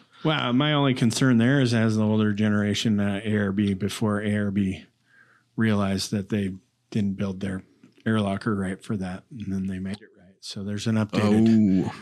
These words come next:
Speaker 1: version, but, you know, we'll wait till I split this one in half,
Speaker 2: <laughs>
Speaker 1: right?
Speaker 2: And then we'll get the updated <laughs> version. How many have you split in half?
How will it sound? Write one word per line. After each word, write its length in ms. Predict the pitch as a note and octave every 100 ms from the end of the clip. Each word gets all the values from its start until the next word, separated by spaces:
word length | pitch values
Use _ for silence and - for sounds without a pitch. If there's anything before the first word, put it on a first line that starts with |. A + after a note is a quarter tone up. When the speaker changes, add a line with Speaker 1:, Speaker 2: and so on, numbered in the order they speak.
| -
Speaker 1:
version, 400 | A#2+ A#2 G#2 F#2
but, 160 | F#2 F#2+ - _
you 180 | B2 G#2+
know, 180 | G2 F#2+
we'll 160 | G#2 A2+
wait 260 | G#2+ G2+ -
till 160 | A2+
I 100 | F#2+
split 380 | F2+ - A2 -
this 240 | A#2 -
one 160 | G#2 G2
in 100 | F#2
half, 400 | G2 G2+ F2+ -
Speaker 2:
<laughs> 160 | - -
Speaker 1:
right? 280 | G2 F#2+ G#2
Speaker 2:
And 200 | G#2 G2+
then 240 | G#2 G2
we'll 120 | F#2+
get 260 | F#2+ - -
the 140 | F#2+
updated 480 | A2 - - A2 -
<laughs> 120 | -
version. 600 | C3 - - - - - - - - - - A#2+ - - -
How 160 | B2+
many 160 | C#3+ C3+
have 220 | A#2+ B2+
you 60 | C3+
split 280 | - C#3 C3
in 40 |
half? 280 | C3+ C#3+ -